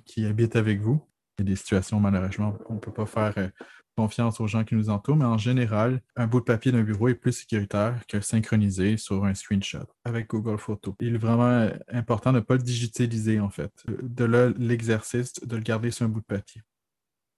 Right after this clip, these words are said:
Si vous pouvez faire plusieurs copies, il faut se rappeler que chaque copie entière de ces mots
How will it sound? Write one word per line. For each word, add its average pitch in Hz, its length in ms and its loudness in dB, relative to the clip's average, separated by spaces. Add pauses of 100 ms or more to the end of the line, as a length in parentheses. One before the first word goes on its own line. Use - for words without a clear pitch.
(140)
Si 135 60 6
vous 117 180 2
pouvez 120 400 2
faire 113 320 0
plusieurs 113 360 0
copies, 135 540 0 (160)
il 113 160 -2
faut 123 320 2
se 120 160 0
rappeler 131 640 4
que 113 120 -2
chaque 139 320 0
copie 139 320 2
entière 123 520 0
de 120 140 -2
ces 113 180 -2
mots 135 300 4